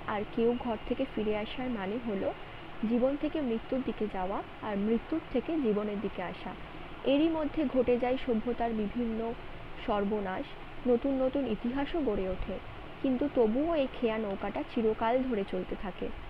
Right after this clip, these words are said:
অর্থাৎ চিরকাল ধরে চলতে থাকে এই জীবন আর মৃত্যু। জীবন থেকে মানুষের মৃত্যুর দিকে যাত্রা কখনো থামে না, আবার একই রকমভাবে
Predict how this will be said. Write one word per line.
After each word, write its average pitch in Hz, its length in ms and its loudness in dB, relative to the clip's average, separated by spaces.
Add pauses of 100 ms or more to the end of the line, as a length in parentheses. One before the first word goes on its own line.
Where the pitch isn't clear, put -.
(240)
অর্থাৎ 262 400 -2
চিরকাল 247 380 2
ধরে 285 220 2
চলতে 220 340 0
থাকে 214 300 -2
এই 202 180 2 (100)
জীবন 208 280 2 (120)
আর 196 140 -2
মৃত্যু। 196 480 -2 (680)
জীবন 233 260 4
থেকে 254 240 0
মানুষের 208 440 0 (200)
মৃত্যুর 208 380 0
দিকে 208 220 -2
যাত্রা 196 400 -4
কখনো 240 380 -2
থামে 190 240 -4
না, 185 120 -6 (460)
আবার 208 280 0
একই - 260 -2
রকমভাবে 202 680 0